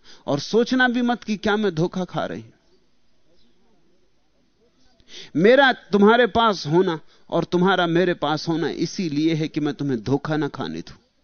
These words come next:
और बहुत बार तुम्हें ऐसा लगेगा कि जब तुम धोखा खाओगे तब तो लगेगा कि सच हो रहा है,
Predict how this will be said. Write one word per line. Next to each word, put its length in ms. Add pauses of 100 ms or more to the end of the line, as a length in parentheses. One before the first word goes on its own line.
(4000)
और 160
बहुत 300
बार 260
तुम्हें 280
ऐसा 240
लगेगा 480 (1160)
कि 80
जब 180
तुम 220
धोखा 360
खाओगे 460
तब 260
तो 60
लगेगा 400
कि 160
सच 280
हो 120
रहा 100
है, 60